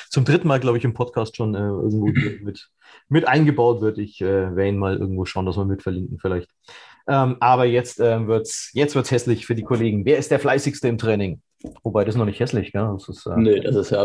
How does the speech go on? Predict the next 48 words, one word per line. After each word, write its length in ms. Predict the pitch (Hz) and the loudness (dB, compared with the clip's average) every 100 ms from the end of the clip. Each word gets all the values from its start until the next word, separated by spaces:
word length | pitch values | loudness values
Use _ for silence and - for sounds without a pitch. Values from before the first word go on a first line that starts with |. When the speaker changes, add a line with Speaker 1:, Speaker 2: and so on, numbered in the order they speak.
| 101 | 0
Speaker 2:
absolut 120 | 104 | 0
Speaker 1:
Faul-, 140 | 110 160 | 4 4
Speaker 2:
nicht 120 | 170 | 4
Speaker 1:
der 60 | 123 | 0
Speaker 2:
hässlich. 80 | - | 2
Speaker 1:
Faulste 400 | 131 160 - 110 | 2 2 0 2
wäre, 160 | 107 | 2
aber 160 | 101 101 | 2 0
den 120 | 104 | -4
Faulsten 360 | - 107 - 113 | -2 -4 -2 -6
dürfen 140 | 104 | -2
wir 60 | 110 | -2
nicht 140 | 98 | -2
machen, 220 | 110 113 104 | -4 -2 0
weil 160 | 101 | 0
wir 220 | 101 95 - _ _ _ - | 0 -2 -4 _ _ _ -4
H 100 | 208 | -2
C 120 | - | 2
Speaker 2:
Gibt-, 100 | - | 2
Speaker 1:
eigener 200 | 107 117 | 4 0
Podcast 460 | 104 107 - 101 - | 0 -8 -6 -6 -4
sind. 120 | 107 | 0
Speaker 2:
gibt's 280 | 135 135 - | 0 -2 0
ja 140 | 113 | 2
nicht, 260 | 107 104 - | 4 0 0
die 60 | 107 | -2
sind 160 | 107 | 0
ja 80 | 107 | 0
alle 200 | 107 101 | 0 0
super 240 | 101 104 | -2 -4
fleißig. 480 | 98 104 107 - - _ _ _ _ 135 | -2 -2 -2 -4 -6 _ _ _ _ 0
Speaker 1:
Eben, 360 | 123 143 139 - | 2 4 2 2
die 60 | 143 | 0
spielen 240 | 143 143 | 2 2
ja 80 | 135 | 2
jetzt 140 | 123 | 2
woanders. 400 | 131 151 110 101 _ | 0 0 -2 -6 _
Nein. 280 | 98 85 82 _ - - - | -6 -6 -8 _ -20 -20 0
Also, 200 | 160 160 | 4 6
wer 80 | 160 | 4
ist 100 | 160 | 2
der 60 | 143 | 4
Fleißigste? 520 | 127 127 113 104 - _ _ _ _ _ _ _ - 117 | 4 2 -2 -6 -6 _ _ _ _ _ _ _ -8 0
Speaker 2:
Ja. 420 | 113 98 90 92 - _ _ _ - _ _ _ _ _ _ _ | 0 0 -6 -12 -20 _ _ _ -20 _ _ _ _ _ _ _
Also, 260 | 107 104 98 | 0 2 2
ich 120 | - | 2
würde 140 | 107 | 0
sagen, 640 | 101 107 107 104 104 - | 4 4 2 0 -2 -4